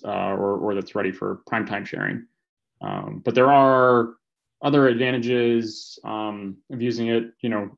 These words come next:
associated with the uniformity, uh, but I don't wanna, uh, steal our colleagues' thunder, uh, for when they present on it, uh, uh, later on. So I'll, I'll stop there, and we can certainly talk more offline after that,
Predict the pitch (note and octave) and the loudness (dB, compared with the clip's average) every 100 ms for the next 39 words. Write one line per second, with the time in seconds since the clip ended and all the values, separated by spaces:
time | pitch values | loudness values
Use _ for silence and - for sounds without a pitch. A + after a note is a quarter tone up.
0 | _ - A#2+ A#2 A2+ A2 G#2 G2 - G3 | _ -2 -2 2 2 0 -4 -8 0 4
1 | F#3 E3+ D#3+ D#3+ - _ _ A2+ A2+ A2 | 6 8 8 6 -2 _ _ -2 0 2
2 | G#2+ G#2+ B2 C3 C#3 C3 B2+ A#2+ A#2 - | 0 2 4 4 4 4 4 2 0 -4
3 | _ - A2+ A2 G#2+ - C#3+ C3 A#2 A2+ | _ -6 -4 -4 -6 4 6 8 4 0
4 | - _ - A2+ A#2 _ _ _ - C3+ | -8 _ -10 -10 -10 _ _ _ -2 2
5 | C3 A#2+ A#2 D#3 C#3+ C3 B2 - _ _ | 2 0 0 4 6 6 2 -4 _ _
6 | A#2 A2+ A#2+ A#2+ G#2+ - A2 A#2 A2+ G#2+ | -2 -2 -2 -2 -2 -2 -2 0 0 -2
7 | G#2+ A2 _ _ _ G#2+ G2+ G2+ G2+ G2+ | -4 -4 _ _ _ -4 -4 -2 -4 -4
8 | G#2 G2 G2+ G2+ G2 - G#2 - G2+ - | -4 -4 -2 -2 -4 -6 -6 -4 -6 -6
9 | - G2+ - A2+ G#2+ - A2+ G#2+ A2 B2 | -6 -8 -4 -4 -4 -8 -8 -2 0 0
10 | A2 G#2 C3+ A#2+ A2+ G#2+ - A2 A#2 A2 | 0 0 0 0 0 -2 -2 -2 2 2
11 | G2+ G2 G#2 F#2 G2 - G1+ - | 4 2 -2 -2 -4 -8 -8 -8